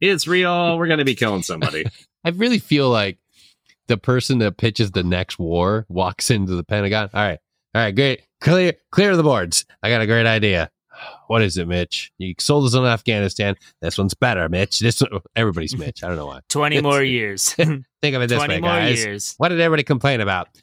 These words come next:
Speaker 2: U S casualties. Yes, yes, of course. What are you selling us? Now, think about this. We all get the money we want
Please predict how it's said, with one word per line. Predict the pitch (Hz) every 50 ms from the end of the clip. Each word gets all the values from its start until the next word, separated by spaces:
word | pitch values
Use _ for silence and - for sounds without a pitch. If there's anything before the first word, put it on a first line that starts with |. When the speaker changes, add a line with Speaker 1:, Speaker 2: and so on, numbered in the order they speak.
| _ _ _ -
Speaker 2:
U | 131 185 233 262 247
S | 220 214 214 202 - - -
casualties. | - 156 165 139 104 104 104 85 - 85 80 - - -
Yes, | 110 98 101 104 107 - -
yes, | 101 95 92 90 -
of | - 101 98 - -
course. | - 117 120 117 117 113 104 95 90 - - - _ - - _ _ _ _ -
What | 87 101 107 117
are | 120
you | 120 120
selling | - - 139 127 127 120 110 101
us? | 87 82 - _ -
Now, | 92 98 113 139 135
think | - - 143 143 143
about | 147 147 139 139
this. | 175 170 131 - - - - - _ _ _ _ _ -
We | 85 87 87 101
all | 120 147 175 185 202 208
get | 170 170 175 190 - _ -
the | 190
money | 180 175 170 143 131 131
we | 127 127 123 113
want | 110 113 127 156 175 160 -